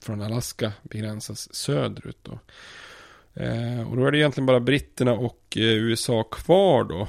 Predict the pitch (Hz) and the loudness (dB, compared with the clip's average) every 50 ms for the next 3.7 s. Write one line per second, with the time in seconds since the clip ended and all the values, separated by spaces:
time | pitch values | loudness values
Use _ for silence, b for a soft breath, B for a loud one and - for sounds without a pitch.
0 | - - 120 117 117 107 101 127 113 113 117 - - - - 120 120 131 139 147 | -6 -8 -8 -6 -6 -4 -4 -2 -4 -4 -4 -6 -10 -10 -6 -4 0 0 2 2
1 | 143 135 123 113 104 - - - - 104 - - 107 107 117 - - 120 131 139 | 2 2 0 0 -2 -4 -10 -12 -12 -10 -4 -2 -2 -2 -2 -2 0 2 2 2
2 | 135 131 135 135 - - 131 127 131 - - 139 123 104 95 - - 104 101 110 | 2 0 -2 -4 -2 -2 -2 -2 -2 -4 -2 -2 -2 -2 -2 -4 -8 -10 -10 -10
3 | 104 - - 120 - - - - 113 104 101 101 104 110 | -10 -8 -8 -8 -8 -8 -14 -12 -8 -8 -8 -8 -8 -10